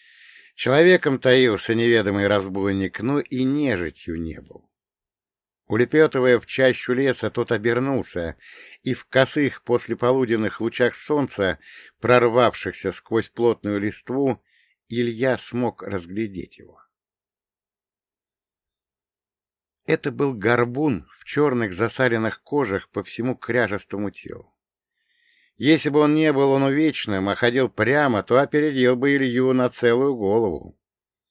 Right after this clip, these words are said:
И тому даже подумалось, что же он так удирает, ведь мог бы и помериться с противником силой в открытом га-, бою.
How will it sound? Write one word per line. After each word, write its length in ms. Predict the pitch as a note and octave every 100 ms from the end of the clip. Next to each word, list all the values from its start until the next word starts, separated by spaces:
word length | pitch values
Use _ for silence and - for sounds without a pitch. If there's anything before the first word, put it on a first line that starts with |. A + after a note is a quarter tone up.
| _ _ -
И 140 | A2+
тому 340 | A#2 B2 C#3 B2+
даже 340 | B2+ B2 A#2
подумалось, 680 | A#2+ A#2 B2 A#2+ A#2 - - - - - _
что 340 | - - E3 D3
же 140 | C#3
он 180 | C3+ B2+
так 320 | - C3+ -
удирает, 580 | A#2+ C#3+ C#3 G#2+ F2+ -
ведь 160 | G#2 G#2
мог 240 | B2 G#2+
бы 140 | A2
и 40 | A#2
помериться 680 | A#2 A#2+ E3 C3 F#2+ - F2+
с 60 |
противником 680 | - G#2+ A#2 G#2+ G#2 - A2+
силой 460 | - C3+ G#2 E2+ E2
в 60 |
открытом 500 | F#2 - F2 E2 D#2+
га-, 160 | D2+ E2+
бою. 520 | D#2+ F#2 E2+ -